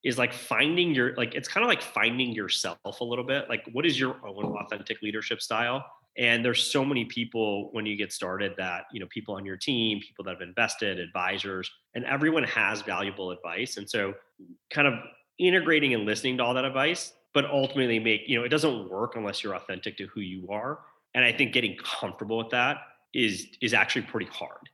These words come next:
because you don't, you actually kind of don't know what you're supposed to act like as a founder, an entrepreneur, as a C E O. And so there's this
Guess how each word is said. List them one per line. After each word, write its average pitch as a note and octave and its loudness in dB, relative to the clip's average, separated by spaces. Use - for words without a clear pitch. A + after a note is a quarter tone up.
because G2+ -2
you A#2 0
don't, B2 0
you B2 4
actually B2 4
kind A#2+ 4
of F#2+ -4
don't A#2 -2
know G2 -2
what F#2 -12
you're - -12
supposed G2 -10
to E2 -10
act - -10
like E2 -12
as E2+ -6
a A2+ -4
founder, E2+ 4
an F2+ -4
entrepreneur, F2 -4
as E2 -8
a F2+ -10
C F2+ -4
E E2+ -4
O. F#2 -4
And G#2 -2
so B2 0
there's G#2 0
this - -6